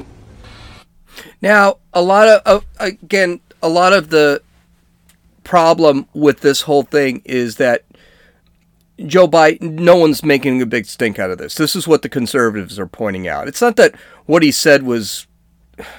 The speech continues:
a bad thing, and it is a bad thing. You,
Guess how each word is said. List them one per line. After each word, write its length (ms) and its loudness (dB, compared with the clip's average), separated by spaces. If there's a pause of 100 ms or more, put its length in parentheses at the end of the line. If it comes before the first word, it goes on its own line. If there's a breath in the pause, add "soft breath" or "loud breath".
(220 loud breath)
a 80 -2
bad 340 2
thing, 300 -2
and 160 2
it 100 4
is 140 0
a 60 4
bad 260 -2
thing. 240 -14
You, 360 -12